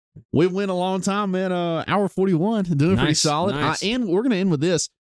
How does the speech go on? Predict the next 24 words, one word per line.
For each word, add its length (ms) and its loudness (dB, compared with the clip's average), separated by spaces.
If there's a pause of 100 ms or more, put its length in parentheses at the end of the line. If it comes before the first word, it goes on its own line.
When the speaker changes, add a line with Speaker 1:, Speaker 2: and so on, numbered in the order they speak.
Speaker 1:
If 160 -2
you 60 0
wanna 120 -2
come 180 -2
back 220 -2
in, 140 0
we 80 0
got 140 0
a 0 -
lot 160 0
of 60 -2
stuff 200 -2
to 40 -8
talk 180 -2
about. 340 -4 (600)
Uh, 480 0
five, 380 0
ten, 300 0
twenty 260 0
year 140 0
plan 380 -4 (460)
in 140 4
your 140 2
life. 380 -4